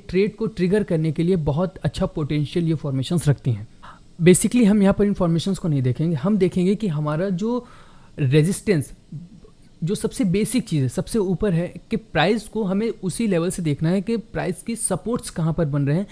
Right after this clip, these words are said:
या फिर रेजिस्टेंस कहाँ पर बन रहे हैं। कहीं पर भी यूं ही फॉर्मेशन हमने देखी और हम ट्रेड एग्जीक्यूट नहीं कर देंगे। तो basically यहाँ पर हम क्या देख रहे हैं, ये इन फॉर्मेशंस को नहीं देख रहे हैं, हमें बाउंस कहाँ से मिल रहा है हमारी ट्रेंड लाइन पर।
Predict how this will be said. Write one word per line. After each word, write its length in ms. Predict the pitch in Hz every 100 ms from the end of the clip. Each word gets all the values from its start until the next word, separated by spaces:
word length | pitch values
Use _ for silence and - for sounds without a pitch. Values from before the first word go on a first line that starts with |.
| - -
या 80 | 151
फिर 120 | 220
रेजिस्टेंस 360 | 160 - 165
कहाँ 140 | - 135
पर 80 | 135
बन 160 | 120 127
रहे 80 | 127
हैं। 260 | - - -
कहीं 220 | 196 185 254
पर 200 | 233 185
भी 260 | 226 233 - -
यूं 280 | 156 160 269
ही 180 | 226 240 - - -
फॉर्मेशन 420 | 185 180 - 214
हमने 180 | 202 208
देखी 240 | 180 -
और 80 | 202
हम 140 | 190
ट्रेड 200 | 190 180
एग्जीक्यूट 420 | 180 147 151 165 143
नहीं 140 | 131
कर 160 | 123 113
देंगे। 240 | 117 113 - - - -
तो 60 | 151
basically 520 | 151 147 208 233 233
यहाँ 180 | 202 202 214
पर 100 | 185
हम 120 | 202
क्या 160 | 175
देख 200 | 151 143
रहे 80 | 165
हैं, 60 | 185
ये 60 | 196
इन 60 |
फॉर्मेशंस 480 | - 156 160 202 196
को 100 | 196
नहीं 140 | 165
देख 200 | 151 147
रहे 80 | 165
हैं, 100 | 185 - - - - -
हमें 520 | 175 214 254 233 151
बाउंस 360 | 143 208 247 -
कहाँ 260 | 202 180 202
से 140 | 208
मिल 200 | 175 156
रहा 120 | 175
है 60 | 170
हमारी 260 | 160 156
ट्रेंड 280 | 175 - 151
लाइन 240 | 139 123 120
पर। 180 | 120